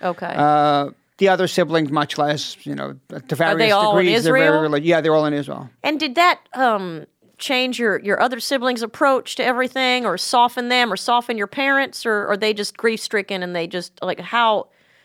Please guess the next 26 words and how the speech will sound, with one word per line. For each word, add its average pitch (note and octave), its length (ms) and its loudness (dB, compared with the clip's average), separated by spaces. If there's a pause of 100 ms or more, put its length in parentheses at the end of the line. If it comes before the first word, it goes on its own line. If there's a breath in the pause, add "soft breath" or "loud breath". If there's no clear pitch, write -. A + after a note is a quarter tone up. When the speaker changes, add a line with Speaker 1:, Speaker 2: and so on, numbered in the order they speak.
(120)
Speaker 1:
do G3+ 80 -4
they G#3 100 2
feel G3+ 220 -2
guilt? G#3+ 260 2
Have G#3 80 0
you G#3 80 -4
talked B3+ 220 0
to C4 60 -10
them B3+ 100 -2
about B3+ 320 2
it? - 100 -8 (400)
Speaker 2:
You G#3+ 140 4
know, A#3 180 4
my G#3+ 140 2
parents, G#3 840 0 (240)
it's, - 200 -4
it's - 160 -4
hard A#3+ 300 2
to A3 60 2
tell G3 280 2
where F3+ 320 4
the, E3 140 0
what D#3+ 600 -2
changed F#3+ 380 0
and D#3 200 -2
when, D#3+ 460 0